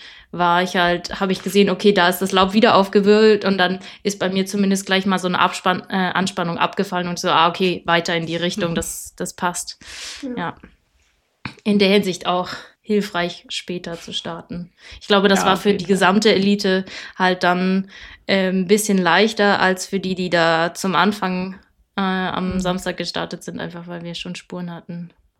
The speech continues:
Speaker 2: Ja. Ja, ich glaube, da bei meinem Fehler, da waren tatsächlich auch falsche Spuren.
Speaker 1: Ja.
Speaker 2: Ähm, also wahrscheinlich hatten schon andere <laughs> was Ähnliches gemacht. Das ist immer gefährlich. Ja.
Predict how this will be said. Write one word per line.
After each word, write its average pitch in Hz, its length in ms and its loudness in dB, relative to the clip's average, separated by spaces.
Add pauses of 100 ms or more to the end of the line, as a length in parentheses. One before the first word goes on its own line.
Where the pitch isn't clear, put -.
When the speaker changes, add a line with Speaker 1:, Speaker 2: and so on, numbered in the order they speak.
(300)
Speaker 2:
Ja. 214 280 -10 (600)
Ja, 190 220 2
ich 208 140 -4
glaube, 202 200 -2
da 208 200 0
bei 202 200 -6
meinem 196 280 -6
Fehler, 208 260 -2
da 190 160 -2
waren 190 200 0
tatsächlich 190 420 -4
auch 185 180 -6 (180)
falsche 175 380 -4
Spuren. 185 540 -4 (320)
Speaker 1:
Ja. 208 280 0
Speaker 2:
Ähm, 175 120 -2
also 175 280 -2
wahrscheinlich 185 480 2
hatten 190 280 0
schon 180 180 -2
andere 185 300 0
<laughs> 220 540 -2
was - 180 -2
Ähnliches 196 480 0
gemacht. 190 300 -2 (1400)
Das 175 180 -14
ist 165 140 -12
immer 170 240 -8
gefährlich. 160 520 -8 (1500)
Ja. 175 400 -4